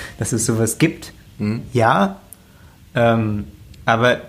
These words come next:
Speaker 1: das einfach dann zu sagen, so, ja, dann pff, ist es ja so und irgendwie auch okay, finde ich auch falsch.
Speaker 2: Ja. Ich glaube, ähm, es ist wie immer, weil du jetzt auch schon Facebook reingebracht hast, dass natürlich die Plattformen selbst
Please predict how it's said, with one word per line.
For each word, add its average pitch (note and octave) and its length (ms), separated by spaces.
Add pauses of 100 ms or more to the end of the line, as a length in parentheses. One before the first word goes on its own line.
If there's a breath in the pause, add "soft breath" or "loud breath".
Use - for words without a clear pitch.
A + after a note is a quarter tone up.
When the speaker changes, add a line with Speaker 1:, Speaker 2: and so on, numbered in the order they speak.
(400)
Speaker 1:
das A2 280
einfach A#2+ 280
dann G#2+ 200
zu A2 100
sagen, G#2+ 320
so, G2+ 100
ja, G2+ 180
dann G2+ 400
pff, - 1200
ist G#2 180
es G2+ 100
ja G#2+ 220
so G#2+ 220
und G#2+ 260
irgendwie A2 260
auch A2 100
okay, A2 340
finde G2+ 220
ich - 180
auch G#2 120 (180)
falsch. - 440 (380)
Speaker 2:
Ja. G#2 180 (960 loud breath)
Ich - 120
glaube, A#2+ 580
ähm, G#2 400 (320)
es G2+ 160
ist - 220
wie A2 120
immer, A#2 260 (140)
weil G#2+ 120
du A2+ 120
jetzt G#2 180
auch G2 80
schon G#2 180
Facebook A2 420
reingebracht A2+ 580
hast, A2+ 220
dass G#2 100
natürlich G#2 340
die - 80
Plattformen G#2 540
selbst G#2 520